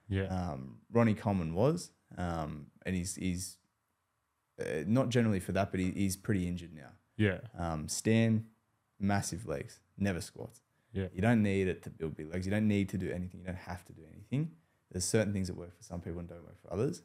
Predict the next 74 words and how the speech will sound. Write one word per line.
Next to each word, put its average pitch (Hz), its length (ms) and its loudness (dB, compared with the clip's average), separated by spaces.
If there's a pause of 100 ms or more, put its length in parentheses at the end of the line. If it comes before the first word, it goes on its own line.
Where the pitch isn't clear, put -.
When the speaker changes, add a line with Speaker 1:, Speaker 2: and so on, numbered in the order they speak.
(120)
Speaker 2:
Um, 95 120 0
Speaker 1:
Yeah. 98 60 2
Speaker 2:
and 80 120 -2
I 85 40 4
love 104 260 6
him. 101 100 4
I 90 40 2
love 95 180 2
his 92 140 -4
work 85 240 -2
ethic. 92 240 -4
I - 20 0
love 90 220 2 (100)
how 90 120 -2
he 85 60 -2
pushes - 360 -6
past - 360 -4
that - 220 -4 (220)
forty 92 200 2
percent. 104 480 0
Speaker 1:
Yeah. - 60 -20 (260)
Speaker 2:
'Cause 101 100 0
when 117 140 8
you 110 80 6
reckon 110 240 4
you're 82 120 -2
done, 82 200 -2
you're 82 120 -8
only 82 200 -14
forty 80 160 -2
percent - 300 -16
done. - 160 -10 (240)
Speaker 1:
Yeah. 85 300 2
Speaker 2:
That's 92 160 0
like 95 120 -2
a 87 60 -8
Goggins 90 520 -6
mentality, 87 460 0
but 92 160 0
it's, 90 160 -2
it's 85 200 0
proper - 360 0
special 87 460 -4
forces. 139 460 0
They 92 120 0
push 110 280 0
you 104 60 2
to - 120 -10
the 85 200 -2
limit, 98 380 0
and 95 120 -2
then 90 120 2
when 92 120 0
you 87 60 -2
give 95 220 -2
up, 120 280 0 (320)
they 90 520 0
say 98 260 2
you're 95 140 2
about 90 240 0
forty 98 300 0
percent, 110 500 -2
and 92 80 -12
they'll 90 80 -2
throw 95 220 0
you 90 100 2
back 87 220 -4
in 90 100 -8
for - 100 -16
the 85 120 -4
other 82 160 -2
fifty, 110 400 -2
'cause - 260 -16
that 98 220 -2